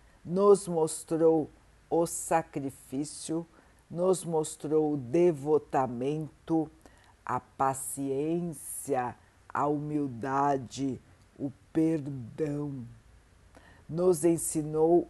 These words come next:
o que é o amor fraterno, o que é fazer aos outros o que gostaríamos que os outros fizessem por nós.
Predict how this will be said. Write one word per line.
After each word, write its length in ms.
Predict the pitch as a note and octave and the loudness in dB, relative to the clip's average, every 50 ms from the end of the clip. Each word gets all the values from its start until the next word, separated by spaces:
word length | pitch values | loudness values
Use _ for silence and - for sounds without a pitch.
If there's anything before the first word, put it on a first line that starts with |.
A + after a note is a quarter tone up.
| - | -2
o 140 | - D#3+ C#3+ - - - | -4 -4 -4 -6 -6 0
que 120 | - F3+ | 6 8
é 80 | E3 E3 | 8 8
o 180 | E3 D#3+ D#3 | 8 6 6
amor 400 | D3 C#3+ C3+ C#3+ C#3+ C#3+ D3 D#3 | 4 4 2 2 4 4 4 4
fraterno, 1400 | D3+ - - - D3+ C#3+ D3 D3 - - - - C3+ C#3 D3 D#3 D#3 D3+ C#3 D3 C#3+ C3+ C3 B2 A#2+ A#2+ A2+ F#2+ - - _ _ _ - - - - - - | 4 0 -6 -2 0 0 0 0 -2 -8 -6 -2 0 2 2 2 2 0 -2 -4 -6 -6 -6 -8 -8 -8 -8 -10 -14 -18 _ _ _ -20 -20 -20 -20 -18 -10
o 120 | - - D3 | -8 -8 -8
que 320 | - - - F3 E3 D#3 | -8 -8 -2 0 4 6
é 140 | D#3 D#3 E3 | 6 6 6
fazer 480 | E3+ - - D#3 D3 B2+ C#3+ C#3+ C3+ | 4 0 0 -2 0 0 -2 -2 0
aos 420 | C#3 C#3 C#3 C#3 A#2+ A2+ A2+ A#2 B2 | 0 0 -2 -2 -6 -10 -12 -6 -2
outros 680 | D#3+ E3 G3 B3 C4+ C4+ - - C#4 C4 C4+ B3+ A3 | 2 4 4 4 2 0 -4 -6 -6 -4 -4 -4 -4
o 80 | G#3+ A3+ | -4 -4
que 160 | A3 - G#3 | -4 -4 -4
gostaríamos 1040 | D#3+ D3+ F3 F3 F3 - - - C#3+ C3+ C3+ C3+ D3+ F3 G3+ A3+ A3 G#3 G#3 G3+ - | -2 0 0 0 -2 -2 -2 0 0 0 2 2 2 2 2 2 2 0 -4 -6 -8
que 120 | - - | -4 -2
os 320 | F#3 D#3 D3 C3+ A#2 A#2 C#3 | 0 0 0 -2 -4 -4 0
outros 600 | D#3+ F3+ A3+ C#4+ C#4+ D4 - B3+ B3 A#3+ - - | 2 4 4 4 2 0 -4 -8 -8 -8 -10 -8
fizessem 720 | - G#3 G3+ D#3 B2 B2 B2+ C3+ C#3 C#3+ C#3 - - D3+ D3 | -6 -4 -4 -4 -2 0 2 2 2 2 0 -4 -6 -6 -8
por 320 | D3 C#3+ - E3 F#3 F3+ | -8 -8 0 2 2 2
nós. 680 | E3 D3+ C3 B2+ A#2+ G2+ F2 - - - - - - | 2 -2 -4 -4 -4 -4 -6 -8 -12 -14 -14 -14 -18